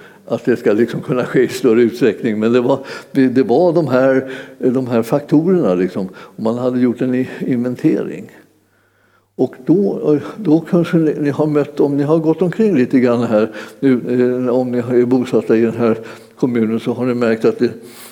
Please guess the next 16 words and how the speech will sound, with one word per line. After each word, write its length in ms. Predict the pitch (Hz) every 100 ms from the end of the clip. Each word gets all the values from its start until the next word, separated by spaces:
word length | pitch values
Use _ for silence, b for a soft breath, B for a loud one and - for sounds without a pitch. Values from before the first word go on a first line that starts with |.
| B
om 200 | 110 117
man 120 | 117 117
kommer 220 | 131 123
till 160 | -
Stäket 640 | - 170 190 - 82 - - - - - _ _ _ _ _ _ _ _ _ _ _ _ _ - - B B B B -
så 80 |
finns 280 | 131 135 120
det 100 | 135
där, 360 | 110 107 117 113 B B -
eh, 260 | 123 117 117 B B B B B
en 240 | 120 120
ruin, 440 | 127 170 202 95 92
en 100 | 110
jättestor 600 | 117 - 123 - 175 110
ruin 440 | 135 160 95 85
på, 240 | 107 98